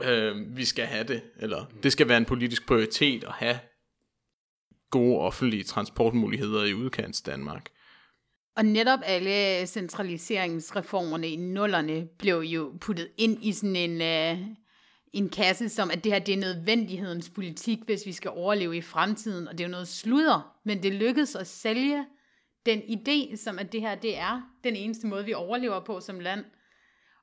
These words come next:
Speaker 2: Og jeg tror, at mange af de der centraliseringsreformer har jo ikke vist sig at give overskud, og alt, der er blevet privatiseret, er jo bare blevet dyrere. Så altså, det er jo så tydeligt, at det ikke var en nødvendig politik.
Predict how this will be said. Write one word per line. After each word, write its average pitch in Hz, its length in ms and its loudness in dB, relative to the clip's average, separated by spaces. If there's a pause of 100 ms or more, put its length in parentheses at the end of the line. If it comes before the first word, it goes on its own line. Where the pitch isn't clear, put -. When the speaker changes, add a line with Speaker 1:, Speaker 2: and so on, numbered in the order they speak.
(120)
Speaker 2:
Og 226 80 2
jeg 208 180 0
tror, 233 240 0
at 220 240 0
mange 214 260 0
af 240 80 -2
de 220 80 -6
der 226 120 -2
centraliseringsreformer 220 1300 -6
har 202 140 -2
jo 151 60 -8
ikke 220 280 -8 (200)
vist 226 220 -6
sig 233 100 -4
at 214 60 -4
give 202 120 -6
overskud, 240 520 -2
og 208 260 -2
alt, 220 140 -6
der 226 60 -4
er 214 40 -2
blevet 208 220 -6
privatiseret, 214 840 -4
er 185 40 0
jo 190 80 0
bare 180 240 -2
blevet 208 360 -4
dyrere. 269 520 2 (720)
Så 262 200 -2 (200)
altså, 220 280 0 (920)
det 240 80 2
er 208 40 0
jo 233 60 2
så 226 180 -6
tydeligt, 285 460 2
at 185 180 -6
det - 100 -10
ikke 254 200 -4
var 240 100 4
en 170 100 -2
nødvendig 160 480 -6
politik. 160 500 -12